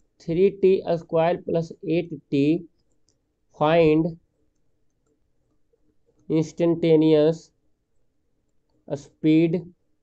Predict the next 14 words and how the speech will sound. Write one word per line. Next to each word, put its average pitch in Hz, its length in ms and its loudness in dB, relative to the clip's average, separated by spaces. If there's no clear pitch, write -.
at 160 360 -2
t 165 200 2
बराबर 147 600 0
वन 147 220 -2
second। 139 400 -4
अब 127 160 -8
सबसे 151 320 -8
पहले 156 260 -2
बना 147 220 -2
के 139 80 -4
दिखाओ, 135 280 -4
कौन 131 240 -6
दिखाता 120 380 -10
है 107 60 -18